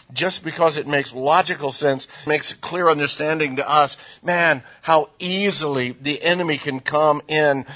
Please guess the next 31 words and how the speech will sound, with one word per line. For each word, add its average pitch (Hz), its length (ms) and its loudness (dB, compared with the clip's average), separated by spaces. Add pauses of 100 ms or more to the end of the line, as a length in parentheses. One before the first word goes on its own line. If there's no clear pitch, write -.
(140)
and 143 320 0
deceive 170 840 -4
us 131 320 0
in 139 220 -6
so 175 440 -2
many 143 320 -4
areas. 143 420 0 (280)
Do 151 100 -2
you 170 160 4
realize 147 920 4 (160)
how 160 220 4
crafty 180 680 2
he 151 320 -8
is 160 580 4 (260)
and 147 160 2
how 151 280 4
wise 160 720 4
he 175 220 0
is 156 540 6 (220)
to 180 120 6
the 165 140 4
things 175 380 2
of 156 120 4
this 165 240 -2
world? 226 480 6 (960)
The 165 220 8
enemy 240 240 6
is 165 220 6
the 165 100 0
setup 226 440 2
guy 127 420 2